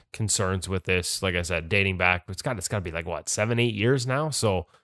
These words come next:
for sure, this is behind the scenes a topic of conversation. And as I've said many times, all it's gonna take is one really bad injury before it gets brought to the forefront. I really hope this isn't the time.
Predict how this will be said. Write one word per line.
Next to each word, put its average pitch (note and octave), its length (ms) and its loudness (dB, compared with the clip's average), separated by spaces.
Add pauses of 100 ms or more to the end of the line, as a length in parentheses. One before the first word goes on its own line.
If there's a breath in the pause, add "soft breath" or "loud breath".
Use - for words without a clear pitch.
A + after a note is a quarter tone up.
(160)
for B2 100 2
sure, E3 460 6
this C3+ 300 4
is C3 100 6
behind A#2+ 340 6
the A#2 60 4
scenes A#2 260 2
a A2+ 60 2
topic G#2+ 340 4
of G#2 120 0
conversation. G#2 720 0
And F2+ 140 -2
as A#2+ 240 2
I've B2 140 2
said G#2+ 220 2
many G#2+ 260 0
times, F#2+ 320 -2
all A2 260 2
it's - 80 -2
gonna A#2 180 0
take G#2+ 220 0
is F#2 100 -4
one G2+ 240 -2
really G2+ 200 0
bad F#2+ 200 0
injury F#2 300 -4
before F#2 400 -4
it E2+ 60 -8
gets F#2+ 180 -6
brought F#2 240 -2
to G2 80 -8
the F#2+ 80 -4
forefront. A2 500 0 (300 soft breath)
I B2+ 60 -4
really E3 200 8
hope D#3+ 220 6
this D#3 180 4
isn't D3+ 260 2
the C3+ 120 0
time. D#3 420 4